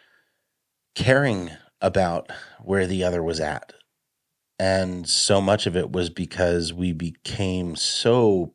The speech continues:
protective of self because of how much pain we were putting each other through, that putting up walls and, you know,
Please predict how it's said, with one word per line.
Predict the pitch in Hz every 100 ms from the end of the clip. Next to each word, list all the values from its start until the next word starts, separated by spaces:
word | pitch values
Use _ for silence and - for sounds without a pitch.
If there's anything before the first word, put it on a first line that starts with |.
| _
protective | - - - 110 101 - 78 69 - _ _ _ _ _
of | - 85
self | - - 101 73 - - _
because | 80 80 82 104 104 85
of | 85 82 73 - _ _ _ _ _ _
how | -
much | 95 - -
pain | 107 98 90 85 - _ _ _ _ _ _ _ _ _ _ _ _ _ _ -
we | 98
were | 92 82
putting | - 135 117
each | 82 -
other | 73 78
through, | - - 82 76 80 - _ _ _ _ _ _ _ _ -
that | 95 90 87 - - - _ _ _ _ _ _ _ _
putting | - 120 113 110
up | 107 -
walls | 87 92 87 87 85 82 - -
and, | 85 85 85 80 - _ _ _ _ _ _ _ _ _ _ _ _ _ -
you |
know, | 87 82